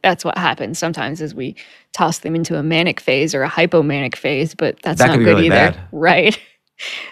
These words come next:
Speaker 1: So
Speaker 2: I've seen that happen.
Speaker 1: that's why it's important to, you know, to really distinguish between depression and bipolar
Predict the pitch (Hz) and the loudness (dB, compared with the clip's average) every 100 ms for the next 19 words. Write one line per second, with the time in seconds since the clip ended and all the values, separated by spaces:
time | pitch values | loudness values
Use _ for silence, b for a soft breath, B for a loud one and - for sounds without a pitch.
0 | - - 202 - 139 123 101 104 90 87 | -6 4 4 4 2 2 4 2 2 0
1 | 87 80 226 - 220 196 202 185 180 170 | -2 2 2 4 4 4 2 0 2 0
2 | 160 170 156 87 - - 170 156 143 147 | 0 0 -2 -4 -10 -12 -6 -4 -4 -4
3 | 160 151 110 151 - 170 147 135 - - | -2 -2 -2 -6 -2 0 0 -2 -4 -6
4 | 143 139 156 135 - 139 147 151 135 160 | -4 -4 -4 -4 -4 -4 -4 -6 -6 -10
5 | - 135 127 180 156 139 | -10 -12 -6 -6 -4 -6